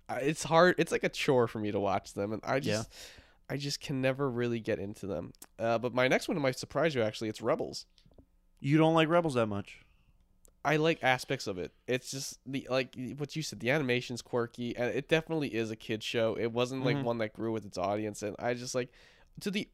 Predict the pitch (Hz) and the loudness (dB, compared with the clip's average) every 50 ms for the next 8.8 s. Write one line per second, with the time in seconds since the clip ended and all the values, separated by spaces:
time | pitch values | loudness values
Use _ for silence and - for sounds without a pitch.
0 | - 143 156 175 190 196 190 208 196 175 151 147 147 156 165 165 170 170 175 - | -4 -2 0 0 0 0 0 0 2 2 4 4 2 2 2 2 2 0 -2 -4
1 | - - - - 151 143 147 160 160 160 160 165 165 160 147 120 113 117 123 127 | -6 -8 -4 0 0 2 2 2 0 0 0 0 0 -2 -2 -4 -4 -4 -2 -2
2 | 139 151 147 - - 120 - _ - 147 147 147 156 151 135 123 131 127 123 123 | -2 -2 -2 -4 -6 -8 -10 _ -4 -4 -4 -4 -4 -8 -8 -6 -6 -4 -4 -4
3 | 117 113 110 107 110 - - - - 117 113 113 107 98 98 101 95 92 - - | -4 -4 -4 -4 -4 -6 -8 -6 -2 -2 -2 -2 -2 -6 -8 -10 -10 -10 -8 -6
4 | - - - - - - 71 67 73 - - - 50 - 64 117 139 _ _ - | -6 -6 -6 -6 -6 -6 -6 -6 -4 -6 -6 -6 -6 -8 -12 -14 -14 _ _ -12
5 | - 214 131 127 117 120 127 127 135 139 165 180 165 - - 147 139 127 117 98 | -8 -4 -2 -2 2 2 2 4 4 2 0 0 -4 -6 -4 -2 -2 0 -2 0
6 | 101 101 104 101 110 117 - - 127 123 127 127 123 127 - - - - 117 113 | 0 -2 0 0 -2 -4 -4 -6 -8 -6 -6 -6 -6 -8 -10 -10 -8 -6 -4 -2
7 | 110 110 117 110 95 - 113 107 107 104 95 82 101 107 113 110 113 98 107 104 | -2 0 0 0 0 0 0 -2 -2 -4 -4 -6 -6 -4 -4 -4 -2 -2 -4 -6
8 | 104 110 - - - 110 104 104 104 104 110 135 - - - _ | -6 -6 -8 -10 -10 -8 -8 -8 -8 -8 -10 -10 -10 -12 -18 _